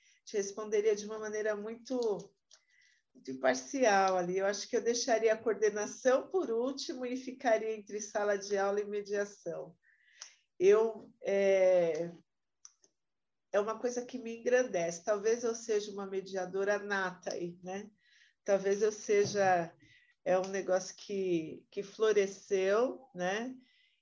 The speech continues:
E talvez eu não tivesse me dado conta disso, né?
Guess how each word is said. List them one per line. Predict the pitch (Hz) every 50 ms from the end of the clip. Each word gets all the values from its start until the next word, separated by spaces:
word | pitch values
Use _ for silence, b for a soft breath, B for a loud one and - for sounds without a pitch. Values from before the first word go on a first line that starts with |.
| b _ -
E | 170 180 180 180 175 175 175 170 165 165 165 170 - -
talvez | 202 180 180 185 175 185
eu | 185
não | 180
tivesse | 175 - 180 180 175 175 - -
me | 175 170
dado | 175 170 170 175 180 -
conta | - 233 226 247 269 330 381 - - 311
disso, | 233 175 175 180 180 170 165 165 - - - 151 151
né? | 160 160 165 180